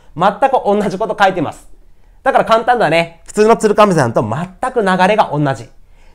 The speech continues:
ただ、一個だけね、この先生が赤色で空欄にしてるとこ。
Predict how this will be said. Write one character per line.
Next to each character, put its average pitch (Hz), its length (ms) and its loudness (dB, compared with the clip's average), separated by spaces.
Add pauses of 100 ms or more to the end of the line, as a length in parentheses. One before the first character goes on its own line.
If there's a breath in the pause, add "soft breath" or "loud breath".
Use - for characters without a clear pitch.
た 285 140 4
だ、 247 400 6 (240 loud breath)
一 233 160 -2
個 294 140 2
だ 294 100 6
け 269 140 6
ね、 277 340 2
こ 147 60 -2
の 127 100 0
先 147 140 0
生 151 80 2
が 120 160 -2
赤 156 280 4
色 143 160 6
で - 280 -4
空 208 180 2
欄 196 180 4
に 170 80 0
し 175 60 -8
て 160 80 -2
る 127 60 -6
と 113 100 -10
こ。 - 100 -20